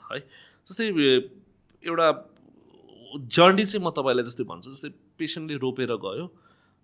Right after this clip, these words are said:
दुईटा पार्ट हुन्छ, एउटा चाहिँ रोपेको पार्ट हुन्छ, एउटा झिकेको पार्ट हुन्छ। अब उहाँकै केसमा हामीले अगाडिदेखि पछाडिसम्म रोपेको थियो,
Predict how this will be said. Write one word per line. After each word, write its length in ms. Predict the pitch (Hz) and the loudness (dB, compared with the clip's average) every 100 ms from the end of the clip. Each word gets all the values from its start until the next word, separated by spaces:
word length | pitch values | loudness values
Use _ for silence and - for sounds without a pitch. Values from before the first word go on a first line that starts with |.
| - | -8
दुईटा 280 | 131 143 147 | -2 0 0
पार्ट 260 | 117 98 | 0 -2
हुन्छ, 220 | 92 92 | -6 -10
एउटा 260 | 143 127 120 | -6 -4 -4
चाहिँ 160 | 120 123 | -6 -2
रोपेको 300 | 131 127 127 | -2 -2 -2
पार्ट 280 | 113 95 | -2 -6
हुन्छ, 180 | 85 113 | -8 -12
एउटा 180 | 165 135 | -8 -8
झिकेको 400 | 123 107 110 98 | -10 -10 -10 -10
पार्ट 240 | 90 82 | -8 -8
हुन्छ। 220 | 80 85 107 | -8 -18 -14
अब 100 | 113 | -8
उहाँकै 400 | 113 131 127 131 | 0 0 0 -8
केसमा 440 | 123 113 131 131 | -12 -14 -8 -6
हामीले 300 | 82 92 107 | -6 -6 -8
अगाडिदेखि 460 | 110 110 113 104 120 | -4 -2 -2 -4 -8
पछाडिसम्म 480 | 113 120 107 117 | -8 -8 -12 -12
रोपेको 320 | 110 101 101 | -12 -10 -10
थियो, 120 | 107 | -14